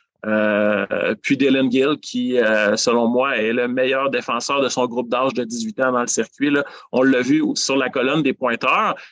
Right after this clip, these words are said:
mais non seulement sur la colonne des pointeurs, aussi par son apport, son calme quand il est sur la patinoire. On dirait qu'il rend tout le monde meilleur autour de lui. Donc, euh, je pense que vraiment, on a tout qu'un groupe de leaders cette saison. Et puis, euh,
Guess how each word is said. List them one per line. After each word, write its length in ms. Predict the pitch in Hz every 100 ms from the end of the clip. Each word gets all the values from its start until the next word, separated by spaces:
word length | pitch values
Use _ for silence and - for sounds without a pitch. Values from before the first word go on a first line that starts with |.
| _ 113
mais 200 | 113 120
non 200 | 135 165
seulement 420 | 151 131 135 165
sur 180 | - 131
la 140 | 117
colonne 300 | 123 123 139
des 100 | 131
pointeurs, 400 | - 117 151 156
aussi 240 | 123 -
par 220 | 175 123 -
son 360 | 135 131 135
apport, 520 | 139 - 143 165 160
son 220 | - 127 117
calme 540 | - 147 160 143 117 117
quand 140 | 131 -
il 80 | 131
est 60 |
sur 180 | 131 135
la 80 | 123
patinoire. 440 | 123 123 - 147
On 120 | 175 123
dirait 220 | 117 160
qu'il 200 | 143 123
rend 160 | 131
tout 160 | - 151
le 60 | 139
monde 260 | 143 151
meilleur 460 | 135 127 131 143 120
autour 300 | 117 131 127
de 80 | 127
lui. 320 | 123 101 - - - _ -
Donc, 240 | 127 120
euh, 160 | 123 117
je 80 | -
pense 180 | 127 -
que 120 | 127
vraiment, 480 | 113 113 127 139 120
on 100 | 117
a 180 | 117
tout 160 | 110 156
qu'un 220 | - 135
groupe 240 | 117 127 139
de 100 | 127
leaders 520 | 120 120 135 139 139
cette 220 | - 117
saison. 440 | - 117 123 160 - - _ _
Et 60 | 110
puis, 380 | - 127 131 127
euh, 800 | 117 117 - 104 113 117 117